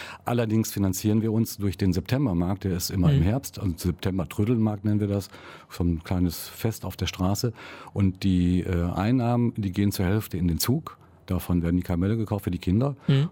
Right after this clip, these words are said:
Speaker 1: Die andere Hälfte spenden wir für soziale Projekte im Veedel.
Speaker 2: Das ist auch eine super Sache. Und das Ganze hängt, äh, mit dem, mit dem, äh, Fest im September zusammen.
Speaker 1: Genau, Trödeln für Kamelle.
Speaker 2: Mhm.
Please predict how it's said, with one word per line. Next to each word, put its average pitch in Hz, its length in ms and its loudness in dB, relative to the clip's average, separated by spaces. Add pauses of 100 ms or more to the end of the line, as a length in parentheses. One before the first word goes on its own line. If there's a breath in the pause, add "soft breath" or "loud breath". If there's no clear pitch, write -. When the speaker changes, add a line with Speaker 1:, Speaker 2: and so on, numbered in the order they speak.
Speaker 1:
Die 90 120 0
andere 98 240 2
Hälfte 101 240 0
spenden 92 440 0
wir 90 120 0
für 92 140 -2
soziale 92 380 0
Projekte 95 340 -2
im 85 100 2
Veedel. 76 360 -2 (340)
Speaker 2:
Das 127 100 -6
ist 131 140 -2
auch 135 120 0
eine 123 120 0
super 117 240 0
Sache. 123 240 0
Und 127 160 2
das 139 80 0
Ganze 151 260 0
hängt, 151 240 -2 (220)
äh, 107 120 2
mit 143 200 2
dem, 143 100 0
mit 139 100 -4
dem, 139 220 4
äh, 131 240 4
Fest 147 260 -2
im 139 120 -2
September 127 320 0
zusammen. 113 300 0
Speaker 1:
Genau, 95 160 2 (120)
Trödeln 127 320 2
für - 80 -4
Kamelle. 82 420 -2 (300)
Speaker 2:
Mhm. 143 120 2